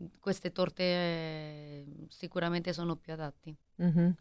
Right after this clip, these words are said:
Speaker 2: Invece quali sono, ehm,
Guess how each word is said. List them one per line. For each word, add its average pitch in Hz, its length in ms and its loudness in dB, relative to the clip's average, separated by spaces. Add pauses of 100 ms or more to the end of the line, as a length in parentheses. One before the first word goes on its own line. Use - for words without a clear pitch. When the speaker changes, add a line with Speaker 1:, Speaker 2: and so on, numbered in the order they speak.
(580)
Speaker 2:
Invece 220 340 10
quali 220 280 10
sono, 302 800 10
ehm, 180 1600 10